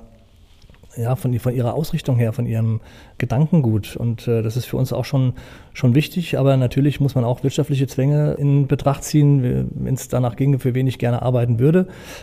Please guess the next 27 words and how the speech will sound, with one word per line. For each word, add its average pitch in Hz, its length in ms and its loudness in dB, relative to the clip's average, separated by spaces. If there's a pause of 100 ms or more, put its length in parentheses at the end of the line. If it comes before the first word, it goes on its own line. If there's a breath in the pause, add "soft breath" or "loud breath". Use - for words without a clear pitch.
(180 loud breath)
Ja, 127 260 -2
da 117 160 -2
gibt's, - 540 -10 (640)
würden 135 360 0
mir 135 60 6
ein 120 80 2
paar 113 160 -2
einfallen. 160 480 0
Äh, 135 300 0
aber 127 260 -4
wir, 120 260 -4
auf - 80 -6
der - 120 -4
anderen 131 140 6
Seite 127 160 4
sind 127 200 0
wir 127 100 2
halt 120 160 0
auch 117 60 -2
nicht 131 120 2
in 135 40 2
der 120 80 2
Lage 120 240 -2
zu 127 100 -2
sagen, 120 280 -2
nee, 123 140 0
also 117 280 0